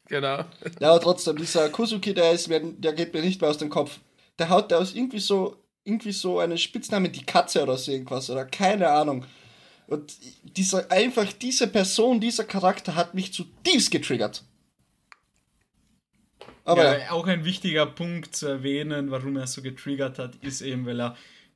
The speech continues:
Speaker 3: ähm, die Hälfte seiner Sätze hat er immer auf Englisch geredet. Also
Speaker 1: Mhm.
Speaker 3: englische
Speaker 2: Und
Speaker 3: Wörter
Speaker 2: gesungen.
Speaker 3: benutzt.
Speaker 2: Und wir sind
Speaker 3: Und
Speaker 2: so, wir
Speaker 3: gesungen.
Speaker 2: sind hier in einem Anime, nicht in einem fucking Musical.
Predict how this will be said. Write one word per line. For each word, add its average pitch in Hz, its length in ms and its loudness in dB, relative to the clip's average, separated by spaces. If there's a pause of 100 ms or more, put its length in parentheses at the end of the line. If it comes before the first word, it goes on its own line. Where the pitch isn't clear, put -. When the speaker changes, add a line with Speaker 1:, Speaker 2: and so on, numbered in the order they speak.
Speaker 3:
ähm, 131 480 -2 (320)
die 143 140 -6
Hälfte 165 460 -2
seiner 143 320 -4
Sätze 151 680 -4 (280)
hat 135 160 -12
er 135 60 -4
immer 143 180 -4
auf 131 160 -6 (140)
Englisch 135 500 -6
geredet. 120 600 -12
Also 147 200 -6
Speaker 1:
Mhm. 143 100 -6
Speaker 3:
englische 139 400 -4
Speaker 2:
Und 208 80 4
Speaker 3:
Wörter 240 140 2
Speaker 2:
gesungen. 214 300 4 (120)
Speaker 3:
benutzt. - 240 -10 (400)
Speaker 2:
Und 160 140 -6
wir 180 80 2
sind 240 200 -2
Speaker 3:
Und 147 40 -4
Speaker 2:
so, 208 120 0
wir 185 40 2
Speaker 3:
gesungen. 123 240 -4
Speaker 2:
sind 247 160 0
hier 208 140 4
in 190 80 2
einem 170 140 2
Anime, 202 340 2
nicht 196 200 -2
in 196 60 4
einem 170 180 0
fucking 190 380 0
Musical. 180 500 0